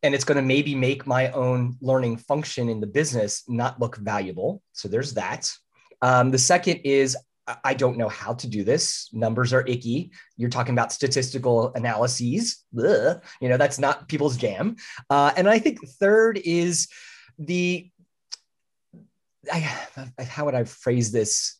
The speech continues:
as best I can? It kinda goes with the numbers, but I think it goes broader, that it's, it's the actual approach, because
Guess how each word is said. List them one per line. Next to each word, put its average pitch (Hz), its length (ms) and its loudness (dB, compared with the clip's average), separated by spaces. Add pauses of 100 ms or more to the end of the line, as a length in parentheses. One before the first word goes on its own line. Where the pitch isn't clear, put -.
as 107 180 -6
best 107 360 -4
I 104 160 -6
can? 92 440 -6 (400)
It 180 160 2
kinda 247 240 4
goes 190 220 4
with 175 100 0
the 156 80 4
numbers, 143 400 2
but 131 120 2
I 127 60 4
think 131 160 -2
it 127 120 -2
goes 123 200 2
broader, 113 800 -6 (280)
that 143 320 4
it's, 151 260 0
it's - 240 -2
the 147 300 -4
actual 170 460 0
approach, 143 520 2
because 131 380 -4